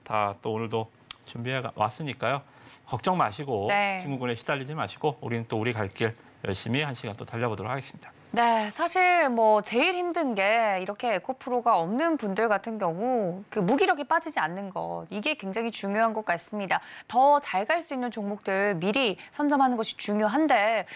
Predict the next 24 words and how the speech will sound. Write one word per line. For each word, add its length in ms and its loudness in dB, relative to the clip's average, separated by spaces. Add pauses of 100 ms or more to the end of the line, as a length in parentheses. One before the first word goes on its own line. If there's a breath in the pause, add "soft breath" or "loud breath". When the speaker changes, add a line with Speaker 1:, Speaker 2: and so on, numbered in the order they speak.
(140 loud breath)
Speaker 2:
저희 140 -2
전문가님과 600 0
함께하고 460 0
싶으신 340 -6
분들, 260 2
이 120 -2
무기력증을 580 -2
좀 260 0
탈피하고 480 0
싶다 220 -4
하시는 240 -4
분들은 360 0 (280 loud breath)
노란톡 340 0
들어오시면 480 -4
될 120 -2
것 140 -2
같습니다. 540 -2
더 400 4
다양하게 600 -2
잘 240 -2
갈 160 0
수 100 -8
있는 180 -2
종목들 500 -2